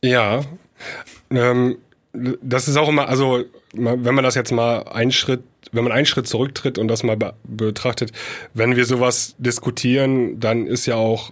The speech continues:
wir scheren da ja auch ganz oft alle über einen Kamm, ne?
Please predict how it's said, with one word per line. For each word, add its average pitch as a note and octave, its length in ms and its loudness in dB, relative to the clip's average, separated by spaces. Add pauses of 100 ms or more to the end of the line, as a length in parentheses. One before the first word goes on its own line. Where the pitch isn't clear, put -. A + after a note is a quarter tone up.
wir G#2+ 140 -2
scheren B2+ 300 2
da A#2+ 60 4
ja A2 60 2
auch A2 160 -2
ganz B2 300 -2
oft - 340 -4
alle B2+ 160 2
über A2+ 200 2
einen A2 180 0
Kamm, G2+ 280 -2
ne? C3 200 -2